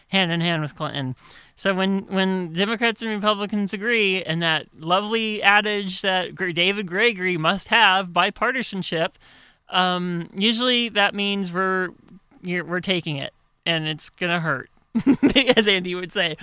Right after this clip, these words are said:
Um, so, so,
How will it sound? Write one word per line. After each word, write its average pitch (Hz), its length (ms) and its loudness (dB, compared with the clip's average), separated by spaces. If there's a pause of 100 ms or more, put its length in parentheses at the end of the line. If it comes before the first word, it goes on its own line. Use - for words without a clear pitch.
(380)
Um, 190 420 4 (300)
so, 208 520 2 (260)
so, 190 380 0